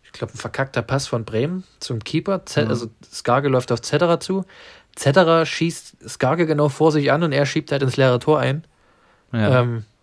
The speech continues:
Speaker 1: der, der Arm war quasi genau vorm Bauch, gell?
Speaker 2: Mhm.
Speaker 1: Also nicht ausgeweitet, sondern genau vorm Bauch und die lag quasi auch am Bauch an und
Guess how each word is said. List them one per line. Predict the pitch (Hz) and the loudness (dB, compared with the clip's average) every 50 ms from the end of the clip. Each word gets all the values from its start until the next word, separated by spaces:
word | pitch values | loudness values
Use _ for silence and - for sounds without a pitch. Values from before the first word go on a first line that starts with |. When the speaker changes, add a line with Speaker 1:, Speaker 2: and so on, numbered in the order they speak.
| _ _ _ _ _ _ _ _ _ - | _ _ _ _ _ _ _ _ _ -2
Speaker 1:
der, | 131 120 120 117 113 | 2 2 4 4 2
der | 113 120 110 113 | 2 0 2 2
Arm | 131 165 196 190 | 2 2 4 4
war | 165 151 | 2 2
quasi | 143 - 147 156 165 151 147 151 | 2 2 2 2 2 2 0 -2
genau | 139 147 127 120 143 170 | -2 0 2 2 2 2
vorm | 175 - - 135 120 123 | 2 2 2 2 2 2
Bauch, | - 107 110 165 285 - - - | 2 2 2 2 2 -2 -6 -8
gell? | - 131 156 - - - - _ _ - _ _ _ _ _ _ _ _ _ _ _ - | -6 -6 -6 -6 -10 -16 -20 _ _ -20 _ _ _ _ _ _ _ _ _ _ _ -6
Speaker 2:
Mhm. | 147 139 131 135 147 175 185 - _ _ _ - - | -4 -4 -2 -2 -4 -4 -6 -10 _ _ _ -12 -4
Speaker 1:
Also | - 127 123 131 | -2 0 2 2
nicht | 139 151 147 131 | 2 2 4 6
ausgeweitet, | 151 180 180 - 196 170 170 180 175 175 - | 6 6 6 4 4 4 6 6 4 4 0
sondern | 170 151 143 135 | 0 0 0 0
genau | - 127 131 156 180 | 0 0 2 2 2
vorm | - 170 156 143 | 2 0 0 2
Bauch | 135 147 170 190 185 | 2 2 2 2 0
und | - 151 156 147 147 135 - - _ _ _ _ _ - | -2 -4 -2 -2 -4 -6 -8 -12 _ _ _ _ _ -10
die | 123 120 | -6 -2
lag | 120 127 135 - | 0 0 0 0
quasi | - - 143 135 127 131 | 0 -2 -2 0 0 0
auch | 131 127 | -2 -2
am | 131 123 120 | -2 -2 0
Bauch | 123 117 117 113 | 0 0 0 0
an | 117 147 175 175 | -2 -2 -2 -2
und | 156 135 131 | -4 -4 -6